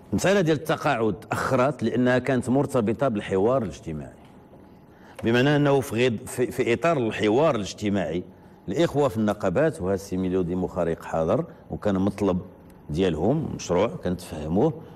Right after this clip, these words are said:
هو أنه كاين مسألة التقاعد، لكن لا يمكن أن يناقشوا مسألة التقاعد لوحدها،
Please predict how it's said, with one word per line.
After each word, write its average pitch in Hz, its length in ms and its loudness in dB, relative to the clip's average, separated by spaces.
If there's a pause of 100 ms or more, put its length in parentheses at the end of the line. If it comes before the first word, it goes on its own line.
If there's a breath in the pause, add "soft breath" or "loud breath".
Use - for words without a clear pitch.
(140)
هو 113 180 4
أنه 123 520 2 (340 loud breath)
كاين 202 240 4
مسألة 160 320 2
التقاعد، 160 600 0
لكن 127 320 2
لا 147 100 4
يمكن 143 420 2
أن 117 140 2
يناقشوا 120 540 0
مسألة 104 240 -2
التقاعد 107 640 -2
لوحدها، 98 560 0